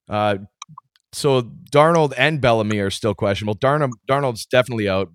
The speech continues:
Bellamy is iffy for the game. If they don't have Bellamy, that hurts them even more. And interesting enough, the Jets have more points from defense and special teams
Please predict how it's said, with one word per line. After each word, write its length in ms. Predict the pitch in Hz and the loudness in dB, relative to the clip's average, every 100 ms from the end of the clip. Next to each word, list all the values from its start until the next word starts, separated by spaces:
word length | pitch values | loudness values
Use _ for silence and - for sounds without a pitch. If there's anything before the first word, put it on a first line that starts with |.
| _ | _
Bellamy 440 | 143 151 147 143 131 | 0 2 0 -2 0
is 360 | 135 139 120 123 | 2 2 -2 -2
iffy 300 | 131 127 123 | -2 -2 -8
for 100 | 120 | -6
the 80 | 104 | -8
game. 220 | 104 101 | -6 -8
If 80 | 101 | -4
they 100 | 139 | -2
don't 160 | 156 135 | 0 -2
have 160 | 107 | -4
Bellamy, 360 | 92 123 113 101 | -2 -2 -2 -4
that 200 | 104 110 | -4 -4
hurts 280 | 113 107 - | -6 -10 -14
them 100 | 101 | -10
even 260 | 98 95 | -10 -10
more. 340 | 92 101 95 87 _ - - - | -8 -6 -6 -8 _ -20 -20 -6
And 180 | 120 127 | -4 -2
interesting 360 | 131 113 139 | -4 -4 -2
enough, 240 | 120 123 - | 0 0 0
the 80 | 110 | -2
Jets 300 | 135 151 - | 0 0 0
have 220 | 123 98 | -4 -2
more 160 | 117 135 | -4 -6
points 400 | - 120 139 - | -4 -4 -4 -6
from 240 | 113 98 | -8 -8
defense 420 | 110 123 139 120 - | -6 -4 -4 -4 -8
and 80 | 98 | -10
special 360 | - 123 135 | -2 -2 -2
teams 460 | - 98 85 85 | -8 -10 -10 -12